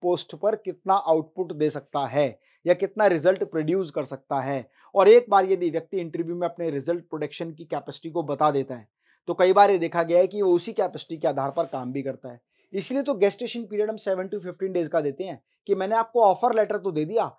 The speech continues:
लेकिन अपॉइंटमेंट लेटर आपको फिफ्टीन डेज बाद मिलेगा, जिससे हम ये जान पाते हैं कि इंटरव्यू में उस व्यक्ति ने जो बात कही थी क्या वास्तविकता में उस तरह की बात को पूरा करने में सक्षम है। नेक्स्ट हमें क्वेश्चन पूछना चाहिए, "Why you dropped your previous job?"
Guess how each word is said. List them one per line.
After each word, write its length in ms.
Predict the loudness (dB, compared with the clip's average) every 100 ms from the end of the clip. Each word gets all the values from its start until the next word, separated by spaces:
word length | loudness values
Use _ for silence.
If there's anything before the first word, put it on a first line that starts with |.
| _
लेकिन 220 | -6 -4 -4
अपॉइंटमेंट 500 | -2 -4 -4 -6 -4
लेटर 180 | -4
आपको 260 | -4 -4 -6
फिफ्टीन 340 | -8 -10 -6
डेज 160 | -2 0
बाद 200 | 0 -2
मिलेगा, 380 | -4 -2 0 0 -4 _ -6
जिससे 240 | -4 0
हम 120 | -2 -2
ये 120 | 0
जान 180 | 0 2
पाते 280 | -2 -6 -6
हैं 120 | -10
कि 140 | -10
इंटरव्यू 540 | -10 -6 -4 -2 0 0
में 100 | 0
उस 160 | -2
व्यक्ति 340 | -4 -4 -6 -4
ने 320 | -2 -4 -8 _ _ _
जो 120 | 0 4
बात 240 | 6 4
कही 180 | -2 -6
थी 140 | -8
क्या 160 | 2 4
वास्तविकता 580 | 4 2 0 -6 -2 -2
में 80 | -2
उस 200 | -6 -2
तरह 160 | -2
की 140 | 0 -2
बात 200 | -4 -4
को 80 | -8
पूरा 240 | -4 -2
करने 260 | -2 -4 -8
में 80 | -10
सक्षम 380 | -14 -14 -12
है। 280 | -8 -8 -8 _ _ _
नेक्स्ट 260 | 2 4 4
हमें 160 | 0 2
क्वेश्चन 280 | 0 -2
पूछना 380 | -8 -8 -6 -4
चाहिए, 460 | 0 0 2 2 2 6
"Why 120 | 8
you 180 | 8 4
dropped 360 | 6 6 6 4
your 140 | 0
previous 440 | -2 -8 -8 -6 -6
job?" 140 | -8